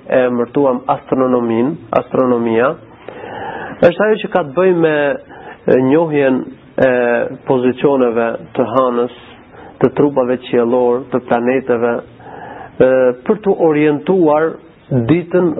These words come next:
dhe natën. Kjo mund të ketë dobi, njohja e gjërave të tilla, mund të ketë dobi në aspektin fetar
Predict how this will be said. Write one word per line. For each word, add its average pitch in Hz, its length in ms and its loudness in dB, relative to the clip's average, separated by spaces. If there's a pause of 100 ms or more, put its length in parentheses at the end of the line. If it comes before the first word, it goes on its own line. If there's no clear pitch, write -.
dhe 143 160 2
natën. 131 440 -2 (2000)
Kjo 196 160 6
mund 220 160 0
të 214 60 -14
ketë 202 240 0
dobi, 170 360 0 (500)
njohja 147 420 -4 (880)
e 117 120 2
gjërave 131 380 2
të - 100 -20
tilla, 113 300 2 (280)
mund 127 180 2
të 156 80 2
ketë 170 160 2
dobi 156 320 0 (340)
në 127 180 2
aspektin 175 500 -2
fetar 156 460 0